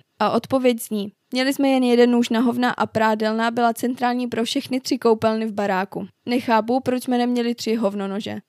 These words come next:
Možná proto, že můj otec byl notoricky známý skrblík v těch nejpodivnějších věcech. Takže ano, sdíleli jsme náš nůž na hovna." A jak by řekla Aisha z Love Islandu, já jsem speechless. Opravdu.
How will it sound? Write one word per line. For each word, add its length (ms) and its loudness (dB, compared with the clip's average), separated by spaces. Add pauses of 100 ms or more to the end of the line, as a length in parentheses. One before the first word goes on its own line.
Možná 320 2
proto, 460 0
že 160 -2
můj 220 -2
otec 360 -2
byl 200 -2
notoricky 580 -2
známý 400 -2
skrblík 640 -6
v 100 -20
těch 220 -6
nejpodivnějších 840 -4
věcech. 360 -6 (200)
Takže 280 -4
ano, 280 -4 (220)
sdíleli 520 0
jsme 200 -4
náš 280 -4
nůž 280 -4
na 120 -8
hovna." 420 -8 (280)
A 60 -6
jak 180 2
by 100 0
řekla 280 -2
Aisha 680 -2 (220)
z 160 -8
Love 320 -4
Islandu, 500 -2 (280)
já 260 -4
jsem 220 -8
speechless. 720 -10 (200)
Opravdu. 480 0